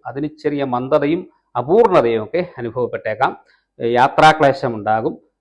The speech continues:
ആ, ശ്വാസകോശ രോഗങ്ങൾ മൂലം ക്ലേശിക്കും. കുടുംബത്തിന് ഈ കാലത്ത് ധനാഭിവൃദ്ധി ഉണ്ടാകും. ഇരുപത്തിയേഴ് വയസ്സിന് ശേഷം പ്രവർത്തന വിജയം, ധനാഭിവൃദ്ധി, പുതിയ കാര്യങ്ങൾ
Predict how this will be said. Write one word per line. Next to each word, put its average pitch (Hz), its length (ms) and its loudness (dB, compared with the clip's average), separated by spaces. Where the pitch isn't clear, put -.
ആ, 123 140 -4
ശ്വാസകോശ 143 920 2
രോഗങ്ങൾ 131 440 4
മൂലം 120 380 -4
ക്ലേശിക്കും. - 680 -6
കുടുംബത്തിന് 190 480 2
ഈ 131 200 -2
കാലത്ത് 127 640 -2
ധനാഭിവൃദ്ധി 135 640 0
ഉണ്ടാകും. 104 400 -6
ഇരുപത്തിയേഴ് 180 760 2
വയസ്സിന് 135 440 2
ശേഷം 120 440 -8
പ്രവർത്തന 131 440 0
വിജയം, 127 400 0
ധനാഭിവൃദ്ധി, 135 920 2
പുതിയ 180 320 2
കാര്യങ്ങൾ 139 480 4